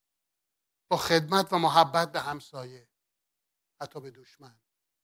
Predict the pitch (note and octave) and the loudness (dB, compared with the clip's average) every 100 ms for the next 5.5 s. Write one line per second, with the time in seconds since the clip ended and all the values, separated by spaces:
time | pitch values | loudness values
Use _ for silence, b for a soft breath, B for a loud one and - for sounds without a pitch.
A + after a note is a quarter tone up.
0 | _ C3 C#3 C#3+ D3+ D3 D#3+ C3+ _ B2+ | _ _ -20 -18 -18 -18 -20 -20 _ _
1 | _ _ _ _ _ _ _ _ _ _ | _ _ _ _ _ _ _ _ _ _
2 | _ _ _ _ _ _ _ _ _ - | _ _ _ _ _ _ _ _ _ -12
3 | D3+ D3 - C#3 C#3 C3+ C3+ _ B2+ B2+ | -10 -10 -12 -12 -8 -10 -12 _ -20 -20
4 | A#2+ _ _ _ D3 B2 A#2+ C#3 C3 C3 | _ _ _ _ -18 -18 -20 -20 -20 -20
5 | - B2 B2 B2+ | -20 _ _ -20